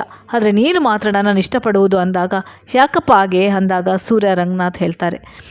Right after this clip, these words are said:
ರಂಗನಾಥ್ ಅವನು ಸೂರ್ಯನಿಗೆ ತುತ್ತು ಕೊಡಲು ಶುರು ಮಾಡ್ತಾರೆ. ಅಷ್ಟೊತ್ತಿಗೆ ಸೂರ್ಯ ಕೇಳ್ತಾನೆ, "ಅಮ್ಮ, ಶಾಂತಿ ಅಮ್ಮ ಹೇಳಿದ್ರು ನಾನು ಉದ್ಧಾರ ಆಗುವುದಿಲ್ಲ ಅಂತ, ಅದು ನಿಜವಾ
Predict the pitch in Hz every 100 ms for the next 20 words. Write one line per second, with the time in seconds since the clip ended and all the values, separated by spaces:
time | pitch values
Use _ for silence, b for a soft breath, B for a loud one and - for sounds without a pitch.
0 | B B B - - - _ _ _ -
1 | 240 269 277 254 196 202 190 202 208 196
2 | 185 208 - 247 202 180 190 196 175 196
3 | 175 - 175 - B B B 262 294 330
4 | 302 247 226 226 233 220 180 180 175 -
5 | - 262 277 220 226 190 226 220 190 185
6 | 185 185 202 180 - B B 269 269 233
7 | 196 240 233 196 185 220 196 185 175 175
8 | - B - 247 233 202 233 202